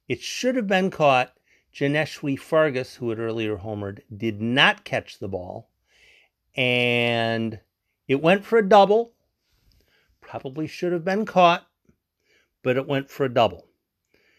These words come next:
Next hitter flies to left. Third hitter, ground, no, no, no, third hitter, pop up to the second baseman, Trent Giambrone.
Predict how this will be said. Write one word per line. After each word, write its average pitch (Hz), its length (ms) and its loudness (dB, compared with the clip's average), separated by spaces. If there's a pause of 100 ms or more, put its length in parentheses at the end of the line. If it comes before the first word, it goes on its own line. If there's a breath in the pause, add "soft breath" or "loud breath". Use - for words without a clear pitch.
(220)
Next 143 320 -4
hitter 180 220 -4
flies 147 400 -4
to 180 100 -2
left. - 560 -2 (1300)
Third 214 360 4
hitter, 165 480 0 (800)
ground, 165 460 0
no, 214 260 6
no, 208 200 0
no, 170 120 0
third 214 300 -2
hitter, 175 220 2
pop - 440 -6
up 233 220 0
to 165 100 -10
the 147 100 -2
second 196 480 -2
baseman, 170 540 0
Trent 175 300 -6
Giambrone. 147 760 -2